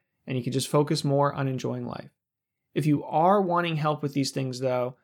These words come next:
or have questions you need help in clarifying, check out the Ask Joe section on the show's website,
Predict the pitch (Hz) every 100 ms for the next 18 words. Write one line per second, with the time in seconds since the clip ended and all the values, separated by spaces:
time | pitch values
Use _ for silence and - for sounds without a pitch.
0 | _ - 151 196 190 185 - 165 165 147
1 | 151 147 139 139 135 131 - 190 208 -
2 | 135 131 135 - _ _ - 175 165 196
3 | 190 165 156 151 165 - - 156 151 151
4 | 143 - 156 151 139 135 135 127 139 147
5 | - 165 160